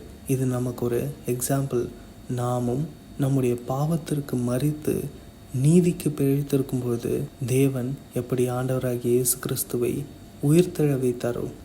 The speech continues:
அதே போலதான் நம்மையும் ஆண்டவர் உயிர்த்தெழ வைப்பார். ஆமென். ஆகையால் இந்த விசுவாசம், இந்த நம்பிக்கை என்பது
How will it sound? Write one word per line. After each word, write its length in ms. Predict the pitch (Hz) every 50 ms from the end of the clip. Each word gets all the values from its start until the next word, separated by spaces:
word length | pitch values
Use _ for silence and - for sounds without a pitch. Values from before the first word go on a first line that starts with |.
| - -
அதே 260 | - 120 120 131 135
போலதான் 460 | 139 143 - 143 135 131 131 135 135
நம்மையும் 680 | 131 123 120 117 120 127 131 127 123 117 113 - - 143 - - - - - - -
ஆண்டவர் 560 | 117 123 127 127 123 117 117 120 127 143 147 - - - - - -
உயிர்த்தெழ 420 | 127 135 139 135 - - 127 117 117
வைப்பார். 500 | 117 117 113 113 113 113 113 113 117 - - - - - - - - - -
ஆமென். 340 | - 123 127 127 117 110 - - - - - - - - - -
ஆகையால் 460 | - 123 123 120 131 131 120 107 - - - - - - - -
இந்த 260 | 135 131 131 127 127
விசுவாசம், 680 | 123 135 131 - - 165 165 165 160 - - 139 123 120 131 - - -
இந்த 180 | 123 120 120 123
நம்பிக்கை 480 | 120 123 127 139 143 151 147 - 147
என்பது 460 | 131 127 120 117 110 104 123 - -